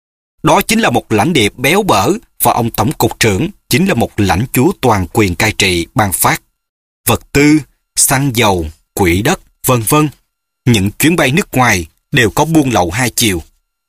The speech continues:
Lý do quốc phòng đã giúp hoạt động của ngành hàng không lúc ấy kín như bưng, tha hồ cho những người cầm đầu lũng đoạn. Vừa may, đó cũng là lúc diễn ra đại hội đảng, một đại hội của đổi mới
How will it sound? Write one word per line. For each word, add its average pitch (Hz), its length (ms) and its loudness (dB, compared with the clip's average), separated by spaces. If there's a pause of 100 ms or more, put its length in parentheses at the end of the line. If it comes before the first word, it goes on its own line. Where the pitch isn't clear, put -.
(100)
Lý 143 120 2
do 156 200 2
quốc - 240 -2
phòng 98 320 0
đã 101 180 -2
giúp 139 260 -4 (120)
hoạt - 240 -4
động 92 240 0
của 127 140 0
ngành 131 220 0
hàng 95 180 -4
không 135 280 -4 (100)
lúc 151 120 -2
ấy 143 340 0 (320)
kín 196 240 2
như 151 140 2
bưng, 160 280 2 (320)
tha 156 200 2
hồ 117 420 0
cho 131 120 -2
những 123 320 -2
người 104 200 2 (180)
cầm 101 280 0
đầu 98 360 0
lũng 107 280 0
đoạn. 90 300 0 (800)
Vừa 117 200 2
may, 127 340 0 (340)
đó 120 240 2
cũng 143 200 -2
là 120 140 0
lúc 156 220 0 (120)
diễn 110 280 0
ra 147 280 0
đại 95 140 0
hội 95 220 -4
đảng, 92 340 -2 (400)
một 165 220 2
đại 107 220 0
hội 98 360 -2
của 120 120 0
đổi 110 260 0
mới 131 360 0